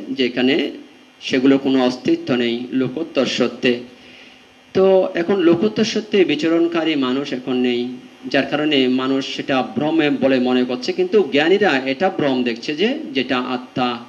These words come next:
যেটা সত্য, যেটা ব্যক্তি। আপনি বলতে পারেন যেহেতু জন্মগ্রহণ করেছে কে, জন্মগ্রহণ যেটা প্রশ্ন করা হয়েছে যে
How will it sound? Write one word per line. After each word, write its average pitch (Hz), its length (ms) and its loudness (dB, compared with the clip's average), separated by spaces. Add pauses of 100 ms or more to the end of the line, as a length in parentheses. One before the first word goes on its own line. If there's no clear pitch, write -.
(100)
যেটা 127 220 -2
সত্য, 123 560 -2
যেটা 123 220 2
ব্যক্তি। 123 460 -2 (520)
আপনি 156 280 0
বলতে 156 320 2
পারেন 131 280 0
যেহেতু 123 400 2 (120)
জন্মগ্রহণ 156 540 4
করেছে 127 400 0
কে, 117 160 -4 (1400)
জন্মগ্রহণ 175 600 6
যেটা 139 220 2
প্রশ্ন 135 380 -2
করা 123 220 -4
হয়েছে 127 380 -2 (140)
যে 123 220 2